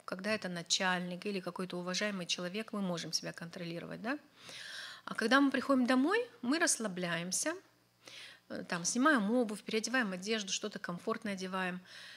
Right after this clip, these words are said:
И, и если не пободрствовать, мы начинаем расслабляться полностью, и наши эмоции, и всё. Вот. И здесь по поводу гнева, если поговорить по поводу гнева,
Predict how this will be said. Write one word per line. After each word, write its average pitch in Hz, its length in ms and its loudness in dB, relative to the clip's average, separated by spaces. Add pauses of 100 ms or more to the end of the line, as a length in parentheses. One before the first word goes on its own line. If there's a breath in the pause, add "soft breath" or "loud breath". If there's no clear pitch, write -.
(180 loud breath)
И, 240 380 0 (680)
и 214 60 0
если 262 320 4
не 240 140 6
пободрствовать, 240 720 2
мы 233 160 4
начинаем 214 500 2
расслабляться 190 580 0
полностью, 175 560 2
и 170 40 -4
наши 170 320 0
эмоции, 220 680 2
и 175 40 -6
всё. 262 340 0 (800 loud breath)
Вот. 185 340 0
И 202 480 2
здесь 285 640 6 (320 loud breath)
по 214 60 0
поводу 202 420 2
гнева, 214 500 4 (1040)
если - 180 -2
поговорить 196 380 0
по 190 80 -4
поводу 185 300 -6
гнева, 220 420 0